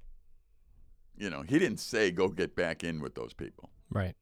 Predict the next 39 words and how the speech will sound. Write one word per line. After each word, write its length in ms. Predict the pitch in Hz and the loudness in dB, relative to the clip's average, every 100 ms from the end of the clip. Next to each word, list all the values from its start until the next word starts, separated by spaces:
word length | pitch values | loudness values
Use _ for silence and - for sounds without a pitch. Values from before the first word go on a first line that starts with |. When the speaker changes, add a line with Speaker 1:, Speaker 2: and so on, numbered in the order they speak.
| - | -6
Speaker 1:
He 120 | 127 | -2
said, 180 | 127 120 | 2 4
"Go 100 | 107 | 4
get 180 | 104 104 | 4 2
some 180 | - 80 | 0 -2
meat." 360 | 90 - - - | -4 -6 -14 -6
Speaker 2:
Mm-hmm. 380 | 120 110 101 92 90 - - - - - - - - - | 2 4 4 2 -4 -12 -20 -20 -16 -14 -12 -12 -14 -4
Speaker 1:
The 80 | 107 | -2
Apostle 400 | 107 123 120 95 | 2 2 0 -2
Paul 240 | 107 104 | -2 -2
saying, 260 | - 85 82 | -2 -4 -4
"Yes, 220 | 76 - | -6 -6
it 80 | 69 | -6
is 160 | 71 | -8
my 160 | - 50 | -8 -12
problem. 460 | - - - - - - _ _ - _ _ _ _ _ _ _ _ _ - | -12 -12 -14 -18 -20 -20 _ _ -20 _ _ _ _ _ _ _ _ _ -2
I 100 | 98 | 0
need 160 | 98 | 0
to 80 | 87 | -2
be 100 | 80 | -4
sensitive 560 | 76 - 85 87 73 65 | -6 -4 -6 -6 -10 -10
to 80 | - | -10
the 100 | 65 | -10
fact 360 | - 67 53 - - - | -10 -10 -12 -14 -20 -10
that 220 | 73 - | -8 -4
that 180 | 80 71 | -4 -4
could 160 | - | -10
change 360 | - 73 65 - | -8 -10 -10 -10
their 120 | 67 | -10
life 260 | 62 64 64 | -8 -10 -12
for 140 | - - | -16 -16
the 140 | - | -14
negative. 400 | 58 52 - - - _ | -12 -12 -14 -16 -18 _
Speaker 2:
Right. 220 | 92 95 - - _ - | -6 -6 -8 -18 _ -10
Speaker 1:
I'm 140 | 76 | -8
not 200 | 76 71 | -6 -6
gonna 180 | - 62 | -8 -12
do 160 | - 50 | -12 -16
it." 80 | - | -16